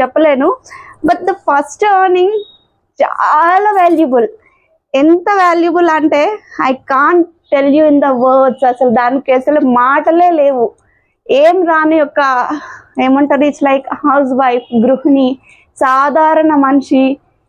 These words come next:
ఇంతమంది సబ్స్క్రైబర్, ఇన్ని బోల్డ్ పైసలు వచ్చినందుకు ఎంత హ్యాపీగా ఉంటుంది, మీరే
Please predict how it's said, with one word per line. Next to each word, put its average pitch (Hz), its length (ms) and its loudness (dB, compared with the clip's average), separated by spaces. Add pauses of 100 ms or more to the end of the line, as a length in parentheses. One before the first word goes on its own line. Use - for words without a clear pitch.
(260)
ఇంతమంది 277 560 0
సబ్స్క్రైబర్, 262 720 -2 (320)
ఇన్ని 254 240 2
బోల్డ్ 247 340 0
పైసలు 247 600 0 (880)
వచ్చినందుకు 262 560 0
ఎంత 254 280 0
హ్యాపీగా 311 480 0
ఉంటుంది, 302 360 0
మీరే 339 420 2